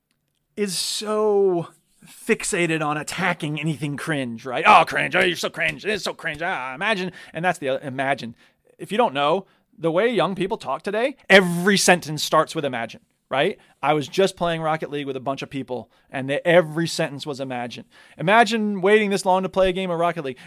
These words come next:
Imagine complaining about waiting this long to play a game of Rocket League." And I said, "Imagine starting every sentence with the word imagine." And they were like, "Imagine trying to be funny by starting." It's, it's such a weird way to communicate, right? Because it's, it's, it's a finger pointing thing. It's this way of ridiculing folks who,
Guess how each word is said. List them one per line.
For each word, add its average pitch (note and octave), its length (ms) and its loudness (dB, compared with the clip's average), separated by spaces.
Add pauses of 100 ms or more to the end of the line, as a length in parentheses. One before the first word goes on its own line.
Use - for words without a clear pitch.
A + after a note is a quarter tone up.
Imagine A#3 400 6
complaining A3 460 2
about F3 340 8
waiting F#3+ 240 4
this F#3+ 140 -4
long F3 140 0
to F3 60 -6
play F3+ 200 2
a - 20 0
game F3 160 -4
of E3 60 -6
Rocket E3 240 0
League." B2+ 180 -10
And D3+ 140 -4
I E3+ 80 2
said, D#3+ 180 -4 (180)
"Imagine E3+ 280 2
starting E3 320 0
every D3+ 120 -4
sentence D#3+ 280 -4
with D3+ 100 -8
the C#3+ 60 -8
word D3 120 -6
imagine." C3+ 360 -4
And C3 80 -12
they C#3 40 -10
were C#3+ 60 -6
like, D3 140 -2
"Imagine B3+ 400 12
trying B3 220 6
to A#3 60 8
be A3+ 140 0
funny A#3 320 4
by F3+ 140 2
starting." A3+ 400 -2 (340)
It's, F#3 300 -4
it's G3 180 0
such G#3 220 -2
a F3+ 40 2
weird D#3+ 360 0
way D3 120 -4
to D3 60 -6
communicate, C3 540 -12
right? A#2+ 200 -12
Because C#3+ 280 -8
it's, - 180 -8 (240)
it's, E3+ 260 -6
it's E3+ 180 -8
a C3+ 40 -4
finger A3 400 -2
pointing A#2+ 420 -10
thing. A#2 260 -18
It's - 160 -18
this C#3+ 200 -10
way D#3 240 0
of C#3+ 140 0
ridiculing C#3+ 640 -2
folks B2+ 380 -6 (320)
who, D3 360 -2